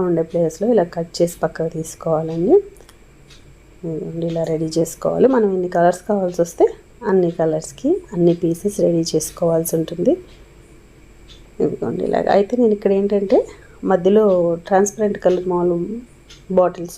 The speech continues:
వాడాను. కలర్ బాటిల్స్ కూడా వాడుకోవచ్చండి. అదేంటంటే ఇంకొంచెం మధ్యలో కలర్ కనపడుతూ ఉంటుందన్నమాట. ఇప్పుడు ఇదిగోండి ఇది రెడీ అయిపోయింది కదా, వీటిని ఏంటంటే ఇలాగ పక్క పక్కనే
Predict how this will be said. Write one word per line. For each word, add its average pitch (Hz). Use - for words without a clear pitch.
వాడాను. 170
కలర్ 220
బాటిల్స్ 190
కూడా 185
వాడుకోవచ్చండి. 170
అదేంటంటే 196
ఇంకొంచెం 202
మధ్యలో 175
కలర్ 170
కనపడుతూ 170
ఉంటుందన్నమాట. 165
ఇప్పుడు 180
ఇదిగోండి 160
ఇది 170
రెడీ 165
అయిపోయింది 190
కదా, 175
వీటిని 208
ఏంటంటే 180
ఇలాగ 185
పక్క 180
పక్కనే -